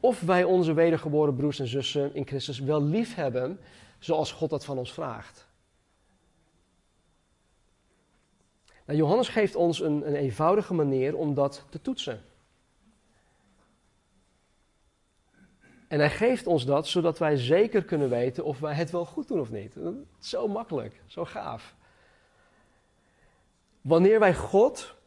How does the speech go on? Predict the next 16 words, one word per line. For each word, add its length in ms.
echt 280
lief 220
hebben 220
met 160
heel 180
ons 160
hart, 400
ziel, 280
kracht 300
en 80
verstand, 480
dan 240
is 180
het 160
geen 480
moedje 720